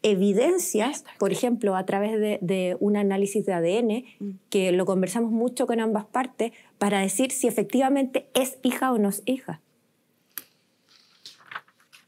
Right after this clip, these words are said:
Speaker 2: Pero no todos actuaron igual.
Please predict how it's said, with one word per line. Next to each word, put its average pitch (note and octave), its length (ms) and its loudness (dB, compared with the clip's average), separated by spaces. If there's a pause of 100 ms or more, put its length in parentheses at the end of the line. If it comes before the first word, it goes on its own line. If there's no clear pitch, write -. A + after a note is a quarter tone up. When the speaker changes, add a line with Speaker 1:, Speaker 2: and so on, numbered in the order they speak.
(300)
Speaker 2:
Pero B3+ 180 2
no D4+ 140 2
todos F4+ 560 0 (1600)
actuaron B3+ 380 -2
igual. A3+ 240 -2